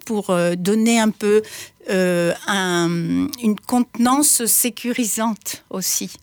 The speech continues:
hein, parce que par moment, euh, si un enfant, euh, on vo-, on, on est très attentif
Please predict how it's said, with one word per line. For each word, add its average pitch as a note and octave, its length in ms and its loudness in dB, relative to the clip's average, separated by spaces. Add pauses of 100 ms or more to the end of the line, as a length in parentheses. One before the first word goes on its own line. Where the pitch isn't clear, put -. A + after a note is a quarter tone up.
(120)
hein, G3 200 -4 (380)
parce F#3+ 300 -2
que G#3+ 180 0
par G3 260 -2
moment, G#3+ 720 2
euh, F3+ 420 0
si F3 260 -2
un F3 140 0
enfant, G3+ 680 0
euh, E3+ 800 -2
on G3 120 2
vo-, F#3 300 -4
on, C#4 280 0
on G3+ 180 2
est F#3+ 140 0
très G3 240 0
attentif A#3 800 -2